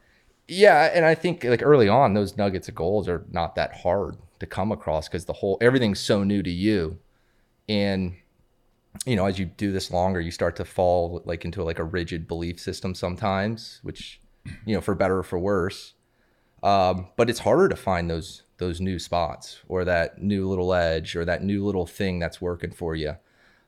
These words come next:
Um, but you know how important it is to try to find 'em and how much value that can bring to your game. You know, shoot, like, in a tournament, if you knew you can go somewhere and get six shots at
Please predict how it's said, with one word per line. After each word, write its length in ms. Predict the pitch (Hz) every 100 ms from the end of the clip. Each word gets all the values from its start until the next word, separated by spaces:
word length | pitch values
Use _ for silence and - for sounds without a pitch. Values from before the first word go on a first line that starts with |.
| -
Um, 480 | 85 82 80 78 - _
but 300 | 110 - _ _ _ _ -
you 160 | 107
know 160 | 104 98
how 180 | 95 90
important 400 | 82 101 85 80
it 100 | 85
is 140 | 80
to 80 | 85
try 180 | - 82
to 80 | 78
find 320 | 85 76 76
'em 180 | 57 - - -
and 120 | 85
how 140 | -
much 180 | 101 92
value 300 | 101 92 92
that 140 | 87 85
can 120 | 101
bring 240 | 90 95 87
to 120 | -
your 160 | 90 87
game. 400 | 92 90 87 85
You 120 | - 110
know, 140 | 85
shoot, 380 | - - 123 -
like, 120 | 95
in 80 | 82
a 40 |
tournament, 440 | - - 110 92 80
if 100 | -
you 60 | 101
knew 100 | 92
you 160 | 92
can 140 | - 92
go 100 | 87
somewhere 400 | - 87 90 85
and 80 |
get 160 | 82 78
six 320 | - - 95
shots 460 | - 92 90 82 -
at 220 | 82 -